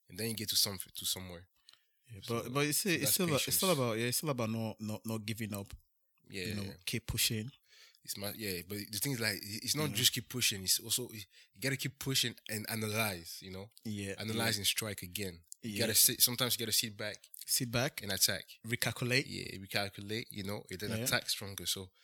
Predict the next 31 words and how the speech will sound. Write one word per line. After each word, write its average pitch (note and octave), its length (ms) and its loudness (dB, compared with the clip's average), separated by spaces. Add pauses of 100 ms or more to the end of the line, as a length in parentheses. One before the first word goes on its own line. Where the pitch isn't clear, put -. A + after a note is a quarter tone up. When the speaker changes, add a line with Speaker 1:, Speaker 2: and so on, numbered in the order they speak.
(160)
Speaker 2:
Okay. A#2+ 140 -10
Speaker 1:
that, F#2 220 -6
the, F#2+ 100 -12
the, G2 400 -14
yeah, F2+ 220 -6
that, - 160 -6
that's A2+ 180 -2
what G#2 140 -10
the, F#2+ 80 -12 (320)
the F#2+ 100 -10
P - 160 -12
H F#2+ 60 -12
D G2 100 -10
teach F2+ 80 -14
you. F#2+ 140 -14
I - 20 -10
mean, G#2+ 160 -4 (300)
I A#2+ 40 0
think E3 220 2 (640)
another B2 260 -2
thing, A2 300 -8
another C3 220 0
way A2+ 140 0
of G2+ 160 -4
maybe G#2+ 180 -6
saying G#2+ 220 4
what G2+ 120 -2
I've F#2 100 -8
done G2+ 160 -6
is, F#2 120 -4
like, F#2+ 160 -6